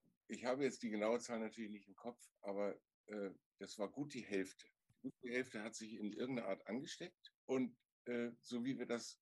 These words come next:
irgendwie versucht haben, äh, rückzuverfolgen, war, war es, ging das aus von einer Mitsängerin, die ihrerseits an irgendeiner anderen Chorveranstaltung in Braunschweig,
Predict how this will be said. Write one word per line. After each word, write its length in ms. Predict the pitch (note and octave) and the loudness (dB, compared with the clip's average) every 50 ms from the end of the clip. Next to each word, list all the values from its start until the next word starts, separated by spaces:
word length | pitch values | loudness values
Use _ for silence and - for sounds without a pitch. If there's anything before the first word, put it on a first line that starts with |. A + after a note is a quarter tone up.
| _ - | _ -4
irgendwie 340 | - C#3 E3 E3+ E3 C#3+ C3+ | 0 0 0 0 0 -4 -4
versucht 560 | - C3 B2 A2 A2+ A#2+ C3 B2+ - - - | -2 0 0 0 0 -2 -6 -6 -10 -10 -4
haben, 320 | G#2+ A2 A2 A#2 A2 A2 - - | -2 0 2 2 0 -2 -4 -8
äh, 100 | A2 A#2 | -4 -2
rückzuverfolgen, 880 | A2+ G#2 A2+ B2+ - - - A#2+ B2 G#2+ - - A#2 G#2+ G#2+ G#2+ G2 F2 | -2 -2 -2 -4 -8 -8 -4 -2 -2 -2 -2 0 0 0 0 0 0 0
war, 200 | F#2+ F2+ E2+ - - _ | 2 2 0 0 -2 _
war 160 | - G2 G2 G2 | -2 0 0 0
es, 240 | F#2+ - - - _ _ _ - _ _ _ _ _ _ - | 0 -2 -6 -12 _ _ _ -20 _ _ _ _ _ _ -6
ging 180 | A2 A2+ A2+ G#2 | -4 -2 0 0
das 260 | G2+ F#2+ - - - _ - - - - - - | -2 -2 -4 -8 -14 _ -20 -20 -20 -12 -4 0
aus 220 | G2 A#2 A#2 - - | 0 0 0 -2 -6
von 180 | - G#2+ - - | -8 -8 -6 -2
einer 360 | F2+ G2 A2+ C3+ D#3 D#3+ - - - | 2 2 4 4 4 2 0 0 0
Mitsängerin, 720 | A#2 C3 - - D3 D3 D3+ D3+ D#3 D#3+ E3+ G3 G3+ G#3 _ _ _ _ _ _ _ _ - - - - - _ _ _ - | 0 0 0 -2 -2 -2 0 0 -2 -4 -6 -8 -10 -10 _ _ _ _ _ _ _ _ -20 -20 -20 -20 -20 _ _ _ -6
die 120 | C#3 C#3+ - - | -6 -6 -6 -2
ihrerseits 880 | - G3 G#3+ G3+ F#3+ E3+ - - G#2+ A2+ A2 C3 C#3 - - - _ _ _ _ _ _ - | 2 4 4 4 4 2 2 2 2 2 2 2 0 -4 -14 -16 _ _ _ _ _ _ -4
an 200 | A#2 A#2+ A#2 A#2 - | -4 -4 -4 -4 -4
irgendeiner 340 | - D3+ D3+ C#3 C#3 - | -4 -2 0 -2 -2 -2
anderen 240 | - C#3 D3+ D3+ C#3+ | -2 -2 -2 -2 -2
Chorveranstaltung 920 | D3 - D3+ D3 C#3+ - B2 A#2 - A#2+ - - B2 A#2+ A#2 A#2+ A#2 A#2 A#2 | -2 0 0 0 0 -2 -6 -6 -6 -8 -8 -6 -4 -4 -4 -2 -4 -4 -2
in 120 | A2+ G#2+ | -2 -4
Braunschweig, 600 | - D#2+ E2 F2 G#2 - - - C2+ - - - | 0 2 4 4 4 2 -2 -6 -8 -12 -12 -14